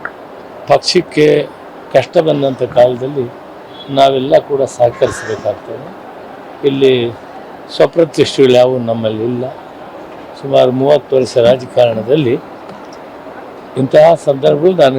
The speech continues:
ಘಟನೆಗಳು ಎರಡು ಮೂರು ಆಗಿವೆ, ಏನು ಹೊಸದೇನು. ಆದರೂ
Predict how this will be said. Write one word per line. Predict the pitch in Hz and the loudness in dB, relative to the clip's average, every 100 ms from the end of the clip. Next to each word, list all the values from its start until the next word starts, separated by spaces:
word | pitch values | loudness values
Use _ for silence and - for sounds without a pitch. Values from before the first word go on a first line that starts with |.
| 117 120 | 0 0
ಘಟನೆಗಳು | 123 143 151 113 | 2 0 0 2
ಎರಡು | 120 151 156 | 4 4 4
ಮೂರು | 147 123 | 4 4
ಆಗಿವೆ, | 107 92 104 | 2 -6 -2
ಏನು | 139 107 | -2 -2
ಹೊಸದೇನು. | 104 127 151 147 1077 - 1077 1077 - - - - - - - - | -4 -2 0 0 -4 -12 -16 -16 -18 -20 -20 -20 -20 -18 -2 2
ಆದರೂ | 196 | 4